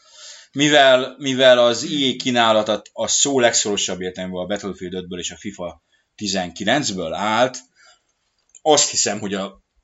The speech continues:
az, hogy nem jutottunk be az I A-hez ezzel, akkora veszteség nem ért minket, hiszen a két játékból azt, ami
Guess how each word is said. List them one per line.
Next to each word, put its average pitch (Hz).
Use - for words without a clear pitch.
az, 120
hogy 101
nem 110
jutottunk 101
be 95
az 92
I 98
A-hez 92
ezzel, 95
akkora 104
veszteség 92
nem 90
ért 90
minket, 90
hiszen 90
a 85
két 143
játékból 113
azt, 104
ami 92